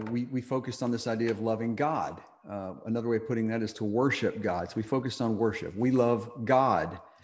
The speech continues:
because he first loved us. And in twenty twenty-one, we are going to focus on, um, this idea of loving one another.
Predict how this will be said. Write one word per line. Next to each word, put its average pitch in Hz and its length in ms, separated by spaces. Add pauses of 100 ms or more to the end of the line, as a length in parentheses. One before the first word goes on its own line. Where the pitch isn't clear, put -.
(300)
because 107 500
he 123 160
first 107 540 (400)
loved 104 340
us. 92 540 (680)
And 139 180
in 135 100
twenty 190 320
twenty-one, 131 960
we 156 200
are 143 100
going 135 320
to 127 100
focus 127 540
on, 110 560 (840)
um, 110 500
this 127 200
idea 120 420
of 107 80
loving 110 400
one 110 220
another. 107 480